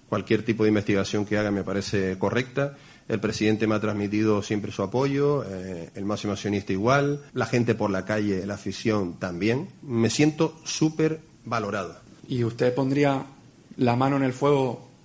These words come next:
Speaker 2: por que esa cuenta no está siendo gestionada por alguien de dentro del, del Club Deportivo Tenerife?
Speaker 1: No voy a contestar a esa pregunta. No pongo manos en el fuego por nadie.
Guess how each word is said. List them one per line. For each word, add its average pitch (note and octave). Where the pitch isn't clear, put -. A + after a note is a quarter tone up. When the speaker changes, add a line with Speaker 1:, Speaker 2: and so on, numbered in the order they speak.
Speaker 2:
por A#2
que -
esa B2
cuenta C3+
no C3+
está C3
siendo C3
gestionada B2+
por B2
alguien B2+
de B2+
dentro D#3+
del, A#2
del B2
Club C3
Deportivo B2+
Tenerife? D3
Speaker 1:
No G#2+
voy A#2
a A2
contestar G2
a F#2
esa F2+
pregunta. E2+
No F#2+
pongo F#2+
manos F#2+
en F#2+
el F2+
fuego A#2
por G2+
nadie. F2+